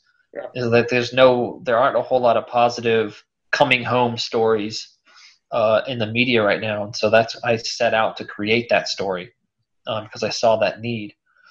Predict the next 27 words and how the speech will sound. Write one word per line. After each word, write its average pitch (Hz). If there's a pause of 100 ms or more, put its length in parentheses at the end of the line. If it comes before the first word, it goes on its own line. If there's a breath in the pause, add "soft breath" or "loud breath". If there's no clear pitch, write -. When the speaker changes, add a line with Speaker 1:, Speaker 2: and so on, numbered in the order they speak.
(920 soft breath)
Speaker 2:
And 147
so 135
in 127
order 127
to 120
create 120
that 127
story, 113
well, 113
I 113
had 120
to 113 (220)
go 117
run 117
a 110
bunch 110
of 107
marathons 107
and 113
ride 107
my 104
bike 113
across 95
the -
country. -
I 127
didn't, 143